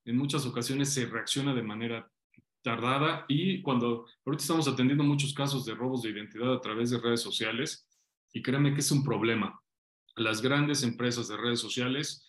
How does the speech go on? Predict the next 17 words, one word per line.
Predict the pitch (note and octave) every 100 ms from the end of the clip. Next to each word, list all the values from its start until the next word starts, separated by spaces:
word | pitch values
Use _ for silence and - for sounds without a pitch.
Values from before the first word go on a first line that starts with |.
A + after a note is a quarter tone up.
| _ _
tienen | C3 C#3 C#3
tiempos | C#3 C#3
de | A#2
respuesta | A2 - C3 C3 B2+
de | A#2
dos | A#2+ B2+
o | -
tres | A#2 A2+
meses. | A2+ A2+ G2
Entonces, | A2 G2+ B2 B2
si | - C3+
alguien | D3+ D3+ C3
está | - C#3
usando | C3 B2+ A#2+
ahorita | A2+ B2 A#2
su | - A2
marca, | B2 A2 - -